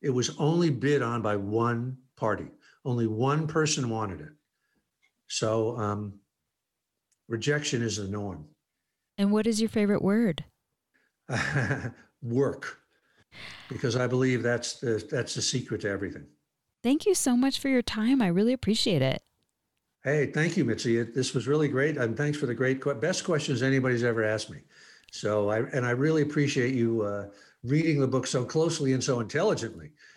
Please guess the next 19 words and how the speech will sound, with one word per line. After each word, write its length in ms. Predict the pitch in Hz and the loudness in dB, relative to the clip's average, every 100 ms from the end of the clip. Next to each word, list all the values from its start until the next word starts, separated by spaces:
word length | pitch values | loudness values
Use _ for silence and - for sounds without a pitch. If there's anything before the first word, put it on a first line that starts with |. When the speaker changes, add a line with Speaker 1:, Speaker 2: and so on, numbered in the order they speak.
| - _ - | -20 _ -18
Speaker 1:
and 120 | 101 | -8
so 180 | - 127 | -2 0
astutely. 580 | 110 - 151 151 - - _ | 0 2 2 2 -2 -14 _
So 200 | 110 104 - - _ | -8 -8 -12 -20 _
thank 200 | 147 147 | -2 -2
you 60 | 147 | 0
very 160 | 139 135 | 2 2
much. 260 | 127 - | 0 0
I'm 200 | 127 123 | 0 0
happy 260 | 110 147 147 | 0 0 0
to 60 | |
come 240 | 131 147 139 | -2 -2 -2
on 360 | 139 135 139 | 0 -2 -2
anytime 520 | 143 143 147 139 131 127 | 0 0 0 0 0 -2
you 80 | |
want 240 | 123 131 - | -2 -4 -6
in 80 | 92 | -6
the 40 | |
future. 360 | 127 120 - | -6 -6 -10